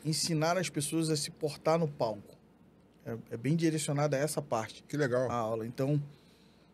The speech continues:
Speaker 1: é, é bem provável de que a gente comece a trabalhar com isso logo. Uns e outros, especificamente,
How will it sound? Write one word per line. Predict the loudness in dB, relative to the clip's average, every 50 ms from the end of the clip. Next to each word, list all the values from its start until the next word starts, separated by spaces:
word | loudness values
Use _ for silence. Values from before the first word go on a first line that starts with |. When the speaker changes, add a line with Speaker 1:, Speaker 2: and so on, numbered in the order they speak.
| _ -20 -20 -20 -18 -6 -2
Speaker 1:
é, | 0 2 4 4 4 2 0 -4 -10 -20 -20 -20 -18 -10 -8
é | -6
bem | -2 0 0 2
provável | 4 2 2 2 2 0 -2
de | -2
que | -4 -6
a | -4
gente | -4 -6 -6
comece | -6 -4 -4 -4 -4 -4
a | -4
trabalhar | -4 -2 0 0 2 0 0
com | -2 -2 -4
isso | -4 -4 -2 -2
logo. | 0 2 4 4 4 2 0 -4 -10 -16 -20 -20 -20 -20 -20 -20 -20 -20 -20 -20 -20 -20 -18 -18 -18 -8 0
Uns | 4 4 6 6 6 6
e | 6
outros, | 6 6 4 2 -2 -6
especificamente, | -6 -6 -4 -4 -4 -4 -4 -2 -2 0 0 0 0 -2 -6